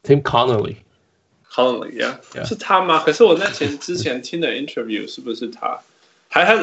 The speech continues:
Speaker 2: President of Basketball 是谁？
Speaker 1: 哦，Connelly 是，是 President of Basketball。
Speaker 2: 哦。
Speaker 1: 他们的G M是一个，一个，啊，我忘记那个东欧的一个人。
Speaker 2: 对，对，就是那个。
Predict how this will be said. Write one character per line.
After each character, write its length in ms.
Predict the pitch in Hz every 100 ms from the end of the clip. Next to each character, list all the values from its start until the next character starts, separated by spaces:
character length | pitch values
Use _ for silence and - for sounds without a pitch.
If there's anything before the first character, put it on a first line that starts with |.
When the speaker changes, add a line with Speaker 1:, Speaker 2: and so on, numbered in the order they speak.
| 123
Speaker 2:
President 420 | - 196 196 196
of 100 | 151
Basketball 500 | 156 165 - 120 113
是 120 | 113
谁？ 220 | 107 - _ _ _ _ _ _ _ _ _ _ _ _ _ -
Speaker 1:
哦， 260 | 160 123 - -
Connelly 500 | - 190 220 147 120
是， 140 | 127 117 - -
是 140 | -
President 320 | 113 123 123 120
of 120 | 101
Basketball。 440 | 101 - 110 - - _ _ _ _
Speaker 2:
哦。 160 | 127 120
Speaker 1:
他 80 | 185
们 80 |
的 80 | 196
G 260 | 151 165 175
M 160 | 180 156
是 680 | 143 165 135 123 120 - - _ _ _ _
一 100 | 139
个， 380 | 131 147 123 123 117
一 100 | 127
个， 460 | 135 123 131 -
啊， 460 | - 117 120 120 117
我 140 | 107
忘 180 | 113 131
记 160 | 120 120
那 120 | 127
个 120 | 117
东 280 | 101 - 117
欧 200 | 120 120
的 120 | 110
一 60 | 104
个 80 | 104
人。 240 | - - 127 156 _ _ -
Speaker 2:
对， 240 | 170 143 117
对， 200 | 143 123
就 160 | 147
是 80 | 135
那 140 | 139
个。 300 | 139 - -